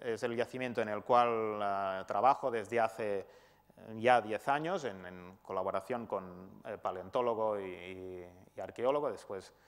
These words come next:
ah, os hablaré de ellos. Como veis, está en un sitio, am, idílico, en las montañas del Sueve. Esto fue descubierto,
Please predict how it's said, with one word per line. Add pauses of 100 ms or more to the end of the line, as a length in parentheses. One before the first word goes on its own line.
(320)
ah,
os
hablaré
de
ellos. (320)
Como
veis,
está
en
un
sitio,
am, (380)
idílico,
en
las
montañas
del
Sueve. (360)
Esto
fue
descubierto,